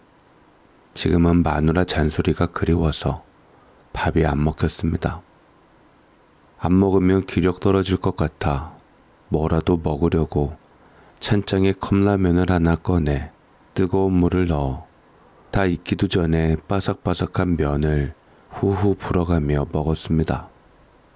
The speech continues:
식사를 하기보다 허기짐을 채우기 위해 빨리 해치워 버리겠다는 생각으로 한 식사라 입으로 들어가는지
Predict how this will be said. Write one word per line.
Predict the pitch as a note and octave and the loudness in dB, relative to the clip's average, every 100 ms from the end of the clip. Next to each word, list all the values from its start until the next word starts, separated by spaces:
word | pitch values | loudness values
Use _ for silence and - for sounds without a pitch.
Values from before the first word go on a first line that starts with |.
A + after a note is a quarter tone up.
| _ | _
식사를 | - F2+ - F2+ F2 F2 | -4 -4 0 0 2 0
하기보다 | E2 F2+ E2+ - D2 C#2+ _ _ _ _ - _ - | 0 0 0 -2 -4 -6 _ _ _ _ -20 _ -4
허기짐을 | A2+ G#2+ G2+ G2+ G2+ | 0 2 2 2 2
채우기 | - A2+ G2+ F#2+ G2 | 2 2 2 4 2
위해 | D#2+ D#2 D2+ D2 - _ _ _ _ - | 4 2 2 -2 -8 _ _ _ _ 0
빨리 | F#2 F#2 F#2+ | 2 4 4
해치워 | G2+ - G2+ F#2+ | 2 0 2 2
버리겠다는 | F#2 F2 F2 F2 F#2+ F2 F2 | 2 2 0 0 0 2 2
생각으로 | - F2+ F#2 F2 E2 E2 | 2 0 0 2 2 4
한 | F2 | 2
식사라 | - - - D2+ C#2 D#2 _ _ _ _ _ _ _ | 0 -4 -4 -2 -4 -6 _ _ _ _ _ _ _
입으로 | E2+ D#2+ E2 E2 | 0 2 2 2
들어가는지 | E2+ - E2 E2+ E2 D2+ D2 C#2 | 2 0 0 2 2 0 -2 -4